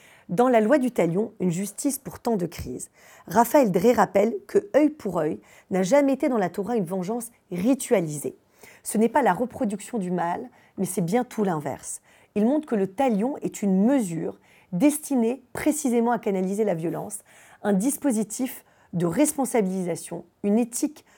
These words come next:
de réparation et surtout un frein à l'engrenage infini de la vengeance. Autrement dit, le talion, ce n'est pas la symétrie de la douleur,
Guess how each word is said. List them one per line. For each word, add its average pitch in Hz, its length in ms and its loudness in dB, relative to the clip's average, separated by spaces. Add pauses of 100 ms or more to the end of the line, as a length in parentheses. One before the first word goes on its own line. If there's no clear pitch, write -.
(120)
de 180 120 2
réparation 254 640 0
et 208 40 -8
surtout - 460 -8 (460)
un 214 80 2
frein - 400 -8
à 170 80 -2
l'engrenage 196 680 0 (220)
infini 226 420 0
de 190 120 -2
la 165 120 -2
vengeance. - 540 -10 (360)
Autrement 220 440 -2
dit, 170 280 -4 (320)
le 202 180 2
talion, 233 420 2
ce - 140 -12
n'est 226 60 0
pas 269 140 -2
la 214 80 -2
symétrie 214 480 -6
de 175 100 -2
la 160 140 -2
douleur, 190 580 0